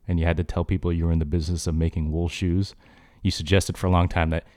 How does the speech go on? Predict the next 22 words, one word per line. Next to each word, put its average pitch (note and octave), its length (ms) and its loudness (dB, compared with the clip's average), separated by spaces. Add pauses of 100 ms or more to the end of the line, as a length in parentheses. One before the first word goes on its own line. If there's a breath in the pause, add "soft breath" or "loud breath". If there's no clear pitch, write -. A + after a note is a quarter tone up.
(140 soft breath)
you E2+ 60 -4
know, E2 60 0
you E2 160 2
about F2+ 220 4
wanted E2 200 4
to - 60 -12
crawl F2 260 2
into E2 180 0
a D#2 40 0
hole E2+ 200 0
and D#2 100 0
die D#2+ 380 2
when F2 140 0
that F2+ 160 0
came F2 200 0
up. E2 160 -2 (240 loud breath)
Does G2 120 -2
that F#2+ 140 2
ring G#2 160 4
true G#2+ 180 2
to G#2 60 2
you? A2+ 140 0